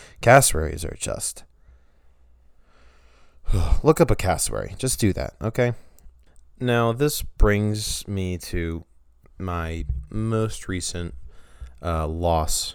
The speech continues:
to birds. Um, if you have ever been to Ocean City, New Jersey, you, or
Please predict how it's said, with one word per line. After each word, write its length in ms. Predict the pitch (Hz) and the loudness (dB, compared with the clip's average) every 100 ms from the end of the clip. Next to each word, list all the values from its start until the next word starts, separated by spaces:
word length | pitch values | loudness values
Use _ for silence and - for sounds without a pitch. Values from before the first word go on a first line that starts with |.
| - - | -12 -4
to 80 | |
birds. 600 | 90 82 76 73 - - - - - - | 0 0 0 -6 -6 -8 -12 -20 -18 -8
Um, 400 | 78 78 78 80 - - - - - - - | -6 -4 -6 -10 -14 -20 -20 -20 -20 -16 0
if 800 | 98 92 - - - - - - | 2 4 2 -2 -6 -6 -8 -8
you 300 | - 101 104 | -4 2 6
have 300 | 98 101 95 - | 8 8 6 4
ever 280 | 104 110 107 | 4 4 4
been 380 | 104 101 104 | 4 4 2
to 400 | 101 - 92 90 - | 0 2 2 2 2
Ocean 340 | 92 92 - 98 | 2 2 2 0
City, 300 | - 95 92 | 0 0 2
New 160 | 90 | 2
Jersey, 460 | 87 95 101 135 151 - - - - - - - - - - - - | 2 4 4 2 0 -6 -20 -20 -20 -20 -20 -20 -20 -20 -20 -20 -12
you, 720 | - 104 107 107 107 107 107 - | -2 2 6 6 6 6 4 4
or 480 | 104 98 92 87 | 6 8 6 4